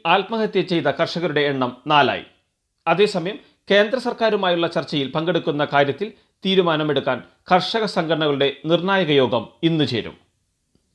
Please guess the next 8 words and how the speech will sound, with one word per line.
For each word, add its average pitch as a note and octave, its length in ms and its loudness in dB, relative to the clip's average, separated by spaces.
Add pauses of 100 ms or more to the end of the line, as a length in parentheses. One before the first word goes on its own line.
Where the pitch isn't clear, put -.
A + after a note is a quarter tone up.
(1300)
രാജ്യത്ത് A#3+ 460 2
ജനുവരി G#3 580 -2
പതിനാറ് F3 340 -2
മുതൽ D#3 280 -2
കോവിഡ് E3+ 440 0
വാക്സിൻ D3 340 0
വിതരണം C3+ 380 -2
ആരംഭിക്കും. A#2 540 0